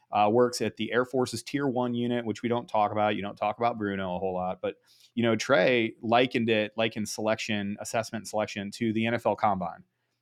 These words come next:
Everybody knows what you're gonna do at the N F L Combine. You're gonna have a two hundred twenty-five pound bench, bench press. You're gonna have a sit and reach. You're gonna have a forty yard dash. You're gonna take the Wonderlic test. You're gonna have a bunch of receiver drills, depending on what position. Everybody knows what this is.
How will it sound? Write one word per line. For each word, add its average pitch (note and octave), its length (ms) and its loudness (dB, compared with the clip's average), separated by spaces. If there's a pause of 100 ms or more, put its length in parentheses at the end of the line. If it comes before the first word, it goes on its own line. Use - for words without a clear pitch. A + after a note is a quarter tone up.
(140)
Everybody D3 560 2
knows C3+ 340 0
what A#2 160 -4
you're A#2 100 -2
gonna A2+ 160 0
do G#2+ 300 0
at F2+ 80 -6
the G#2 80 -6
N G2+ 100 -4
F - 120 -6
L G#2+ 100 0
Combine. A2 460 -2
You're G2+ 80 -4
gonna A2+ 120 2
have A2 80 2
a G#2+ 60 -2
two A#2 140 -6
hundred B2 180 -2
twenty-five A#2+ 380 2
pound A#2 160 0
bench, G#2+ 360 -2
bench G2+ 240 0
press. F2 240 -8
You're G#2 120 -4
gonna A#2 60 0
have A2+ 80 -2
a A#2+ 40 -4
sit A#2 240 -2
and F#2 80 -6
reach. F2+ 180 -6
You're A2 100 -8
gonna A#2 100 0
have A#2+ 100 0
a A2 60 -4
forty B2 240 2
yard A#2 200 4
dash. F#2 280 -2
You're A2 100 -2
gonna A2 80 -2
take - 160 -4
the C3 80 -2
Wonderlic G2+ 400 0
test. F2+ 260 -12
You're G#2 60 -10
gonna G#2+ 180 -2
have A2+ 140 0
a G#2+ 60 -2
bunch A#2+ 200 -2
of B2 80 -10
receiver A#2+ 400 -2
drills, F2+ 300 -6
depending A#2+ 300 -4
on B2 80 2
what B2+ 100 0
position. C3 340 -4
Everybody G3+ 320 4
knows E3+ 200 6
what A#2 100 -2
this A2+ 140 -6
is. - 240 -2